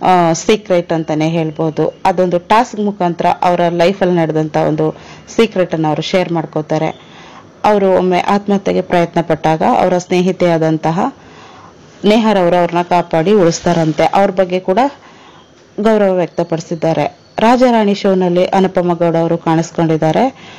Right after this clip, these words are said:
ಒಳ್ಳೆ ಉತ್ತಮ ನಿರೂಪಕಿ ಅಂತಾನೂ ಹೆಸರು ಪಡ್ಕೊಂಡಿದ್ದಾರೆ. ಮಜಾ ಭಾರತದಲ್ಲೂ ಕೂಡ ಅವರು ನಿರೂಪಣೆ ಮಾಡಿದಂಥವರು. ವೀಕ್ಷಕರೇ, ಅನುಪಮ ಅವರು ಕೆಲವೊಂದು ಸಿನಿಮಾಗಳಲ್ಲೂ ಕೂಡ ನಟಿಸಿರ್ತಾರೆ. ಆ, ತ್ರಯಂಬಕಂ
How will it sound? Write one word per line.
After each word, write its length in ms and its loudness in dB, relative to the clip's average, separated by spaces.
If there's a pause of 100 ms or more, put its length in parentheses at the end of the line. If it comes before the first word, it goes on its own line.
(220)
ಒಳ್ಳೆ 480 2
ಉತ್ತಮ 340 0
ನಿರೂಪಕಿ 560 2
ಅಂತಾನೂ 300 -2
ಹೆಸರು 280 0
ಪಡ್ಕೊಂಡಿದ್ದಾರೆ. 1000 -2 (140)
ಮಜಾ 240 2
ಭಾರತದಲ್ಲೂ 560 -2
ಕೂಡ 200 -2
ಅವರು 440 0 (320)
ನಿರೂಪಣೆ 460 2
ಮಾಡಿದಂಥವರು. 720 0 (520)
ವೀಕ್ಷಕರೇ, 600 0 (320)
ಅನುಪಮ 440 2
ಅವರು 380 2 (280)
ಕೆಲವೊಂದು 360 2
ಸಿನಿಮಾಗಳಲ್ಲೂ 640 4
ಕೂಡ 140 2
ನಟಿಸಿರ್ತಾರೆ. 840 0 (600)
ಆ, 280 4
ತ್ರಯಂಬಕಂ 640 0